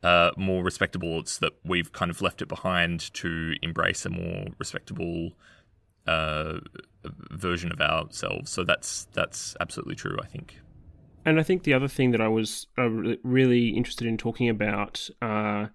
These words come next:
Speaker 2: and I'm feeling, uh, sort of a bit hesitant to talk about it, but I think it's, you know, we can sort of dip our toes in this question a little bit, is I mean, one of the things that, you know, we, we see the sort of growing acceptance of, growing changing perceptions around queer phobia and,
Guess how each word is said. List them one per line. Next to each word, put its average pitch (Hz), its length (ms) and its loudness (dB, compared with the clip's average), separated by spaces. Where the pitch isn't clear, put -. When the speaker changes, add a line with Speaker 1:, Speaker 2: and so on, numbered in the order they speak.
Speaker 2:
and 123 100 6
I'm 123 260 10
feeling, 147 640 8
uh, 110 600 2
sort - 180 2
of 113 60 4
a 113 40 2
bit 110 100 0
hesitant 123 460 2
to - 40 -6
talk 113 180 -2
about 104 220 0
it, 95 100 -4
but 117 80 0
I 117 40 0
think 156 200 0
it's, - 360 0
you 131 160 2
know, 110 80 2
we 117 120 2
can 120 220 2
sort 113 180 0
of - 80 -12
dip 123 160 2
our 110 80 0
toes 113 380 0
in 113 120 0
this 101 140 -4
question 104 580 -6
a 120 60 -2
little 127 300 6
bit, 95 340 0
is 120 320 0
I 135 40 6
mean, 135 100 8
one 151 140 8
of 147 40 4
the 139 60 2
things 131 500 4
that, 117 400 0
you 135 80 2
know, 117 100 4
we, 135 340 4
we 135 100 6
see 139 300 8
the 123 200 6
sort 120 160 2
of 120 60 2
growing 113 220 2
acceptance 113 400 -2
of, 107 300 -2
growing 127 220 6
changing 123 380 6
perceptions 113 380 0
around 107 160 0
queer 107 180 0
phobia 165 460 2
and, 110 400 0